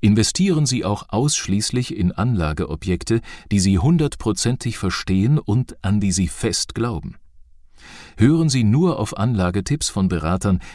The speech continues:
die selber erfolgreich sind, weil sie ihre eigenen Ratschläge beherzigen. Wenn Sie in Aktien investieren möchten, sind Indexfonds die beste Geldanlage.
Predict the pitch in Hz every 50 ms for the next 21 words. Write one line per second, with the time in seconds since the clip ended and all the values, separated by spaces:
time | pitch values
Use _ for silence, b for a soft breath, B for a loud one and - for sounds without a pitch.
0 | B B 92 90 82 95 113 143 139 90 80 71 - - - 78 - - 101 110
1 | 117 - - 80 76 76 - - 104 107 143 - B B B B B B B B
2 | 82 87 95 120 139 127 123 127 - - 113 90 90 82 - - - 101 117 113
3 | 120 110 107 107 107 87 80 78 82 - - - 82 78 80 78 90 78 90 82
4 | 78 73 69 65 - - - - - - - _ _ _ _ _ _ _ _ _
5 | _ _ _ _ _ _ _ _ _ _ _ _ _ _ _ _ _ _ _ _
6 | _ _ _ _ _ _ _ _ _ _ _ _ _ _ _ _ _ _ _ _
7 | _ _ 90 98 110 120 113 104 113 117 - 107 107 110 - 143 151 - - -
8 | - 80 71 62 69 76 78 78 - - 90 92 87 87 85 95 107 104 - -
9 | 165 143 117 117 113 - - 147 156 160 139 123 113 - - - - - 95 92
10 | 101 101 - - - 90 80 87 80 - - 82 - 78 62 58 - 58 53 50
11 | 53 50 - - - -